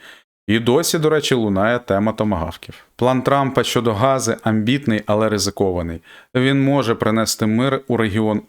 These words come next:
або розпалити війну ще більше. Для нас, для України, це дзеркало.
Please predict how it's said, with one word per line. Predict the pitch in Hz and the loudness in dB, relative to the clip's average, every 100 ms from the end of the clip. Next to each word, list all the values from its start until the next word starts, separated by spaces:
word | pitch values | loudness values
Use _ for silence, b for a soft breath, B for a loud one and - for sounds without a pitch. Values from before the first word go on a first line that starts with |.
| - | -4
або | 113 107 135 | -2 0 0
розпалити | 156 139 - 127 131 131 | 0 -2 0 0 0 0
війну | 117 117 113 | 0 0 0
ще | - - 110 | 0 0 0
більше. | 92 92 85 - - B B B B _ - | 0 -2 -2 -6 -10 B B B B _ -4
Для | 110 147 | 0 2
нас, | 185 175 135 | 2 0 2
для | 135 | 2
України, | 135 139 147 139 127 | 2 0 2 0 0
це | 123 | -2
дзеркало. | 107 117 110 - 87 85 | 0 0 0 -2 -4 -4